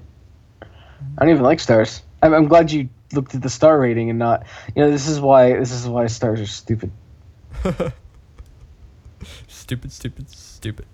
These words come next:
Speaker 2: stupid head.
Speaker 1: It's dumb and duty head.
Speaker 2: And on that
Speaker 1: It's
Speaker 2: note, now that we've completely devolved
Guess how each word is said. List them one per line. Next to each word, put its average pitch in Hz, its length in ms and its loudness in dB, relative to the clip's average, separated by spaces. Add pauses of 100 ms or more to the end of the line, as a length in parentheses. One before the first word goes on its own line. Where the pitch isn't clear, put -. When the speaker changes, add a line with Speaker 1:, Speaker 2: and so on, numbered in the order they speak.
(140)
Speaker 2:
stupid 120 280 -14
head. - 180 -12 (640)
Speaker 1:
It's - 200 -14 (400)
dumb 110 220 0
and - 280 -6
duty 85 260 -4
head. - 320 -8
Speaker 2:
And 156 120 -6
on 151 120 -6
that 165 140 -4
Speaker 1:
It's 120 100 -6
Speaker 2:
note, 110 300 -4
now 127 100 -4
that 123 120 -8
we've 127 360 -10
completely 131 480 -10
devolved 104 580 -8